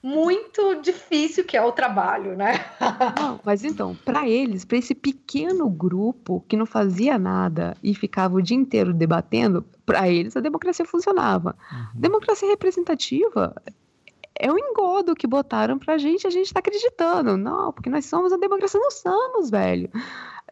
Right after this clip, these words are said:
Speaker 2: Se o, se o, as pessoas, se eles es-, eita, se esse pessoal escol-, escutasse o que a população quer, noventa por cento dessas merdas não é aprovada.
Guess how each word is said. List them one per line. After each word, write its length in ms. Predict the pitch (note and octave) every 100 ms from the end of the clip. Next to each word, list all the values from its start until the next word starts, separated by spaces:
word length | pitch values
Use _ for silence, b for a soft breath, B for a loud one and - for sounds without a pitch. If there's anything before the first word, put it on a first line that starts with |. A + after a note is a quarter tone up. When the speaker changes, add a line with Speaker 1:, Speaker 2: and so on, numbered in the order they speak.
| -
Speaker 2:
Se 420 | - - - D#4
o, 320 | D#4 B3+ A3 -
se 280 | - - D4+
o, 160 | C#4+
as 180 | C4+ C4+
pessoas, 420 | - C#4+ - -
se 180 | - -
eles 220 | C#4 C#4+
es-, 320 | C#4+ C#4+ - - G3
eita, 420 | F#3+ B3+ C4+ F#3+ B B B B _
se 260 | - - A#3+
esse 160 | B3+
pessoal 340 | - C#4+ - C4
escol-, 400 | - - A3 G#3
escutasse 840 | F#3 - G#3+ - A3+ D4 - C4+
o 180 | A#3 G#3+
que 140 | -
a 60 | A3 -
população 640 | - G#3 G#3+ G#3 - G3
quer, 340 | F#3 G3+ C4+ D#4
noventa 380 | C#4+ C4+ E4 -
por 100 | -
cento 120 | F4
dessas 240 | F#4 F4
merdas 300 | D#4 D#4 E4+
não 80 | E4
é 40 | E4+
aprovada. 800 | F4+ F4+ C#4 C#4 D#4+ B3 F#3